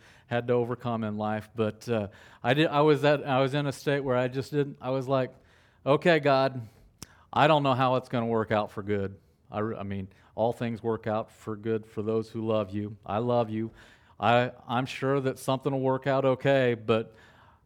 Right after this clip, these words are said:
I don't know how. I don't, I don't know how it's gonna be okay.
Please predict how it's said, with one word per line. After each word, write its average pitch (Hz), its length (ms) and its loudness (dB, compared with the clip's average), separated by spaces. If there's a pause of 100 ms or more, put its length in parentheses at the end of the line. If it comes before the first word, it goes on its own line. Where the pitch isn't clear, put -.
I 120 120 6
don't 139 160 4
know 131 160 2
how. 104 280 -2 (560)
I 113 120 0
don't, 117 240 -2
I 113 100 -4
don't 113 200 -4
know 107 160 -2
how 107 160 -4
it's 98 120 -8
gonna 98 180 -8
be 95 160 -8
okay. 92 420 -10